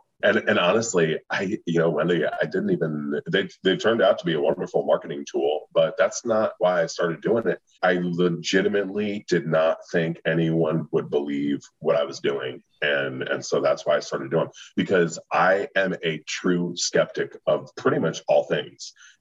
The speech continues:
And so I have to see this stuff with my own eyes. And so if I won't believe it, I know a lot of other people wouldn't believe it either. So I just tell people all the time, you know, because I, I can tell a lot of times when I'm telling people that,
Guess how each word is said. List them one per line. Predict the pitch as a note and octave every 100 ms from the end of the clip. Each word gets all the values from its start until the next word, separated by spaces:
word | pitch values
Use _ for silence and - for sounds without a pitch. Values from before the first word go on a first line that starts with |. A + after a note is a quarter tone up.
| -
And | D#2 D2+ C#2+
so | F2+ D#2+
I | D#2 E2 F2+ F#2
have | - G2+ -
to | F2 D#2+ -
see | - - -
this | - C#2+
stuff | - - -
with | F2 -
my | D2+ D2+
own | C#2
eyes. | E2 E2 D#2+ -
And | D2+ -
so | - - -
if | - -
I | -
won't | - E2+ -
believe | - C#2+ C#2+
it, | C#2 - _ _ _ _
I | - D#2+ F2+
know | G2 F#2+
a |
lot | F2 F2+ D#2+
of | E2
other | F2 D#2+
people | E2 D2 D2
wouldn't | D#2 D2+
believe | D2 C#2+ C#2
it | E2+
either. | F#2+ E2 - -
So | - - D#2+ - E2
I | C#2+ D2
just | D2 E2+ -
tell | - E2+
people | A#2 -
all | E2+
the | C#2+
time, | - - D#2 D2 _ - - - -
you | F2
know, | E2
because | D#2+ F2 G#2+ F2+ -
I, | F#2+ F#2+ -
I |
can | - A#2+
tell | A2+ A#2+
a |
lot | A2 G2
of | -
times | F2 E2+
when | E2+
I'm | E2
telling | - F2 E2+
people | D#2+ F2 - E2 E2 D#2+
that, | D#2+ D2